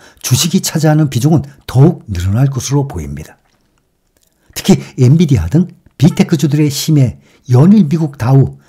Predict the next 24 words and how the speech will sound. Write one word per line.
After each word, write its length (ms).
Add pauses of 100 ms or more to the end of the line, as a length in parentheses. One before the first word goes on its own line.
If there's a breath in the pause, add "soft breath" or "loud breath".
나스닥, 500 (140)
에스앤피 280
오백, 520
핀란드파 460
반도체 520 (240 loud breath)
사상 480
최고치를 600 (180 loud breath)
계속 420
경신하고 500
있습니다. 400 (600 soft breath)
또 180 (120)
일본 340
주가마저 680 (280 soft breath)
삼십여 520
년의 300
이 240
긴 280
침묵을 420
깨고 400 (260 loud breath)
사상 460
최고치까지 880
오르면서 480 (220 loud breath)
이러한 300
전망에 480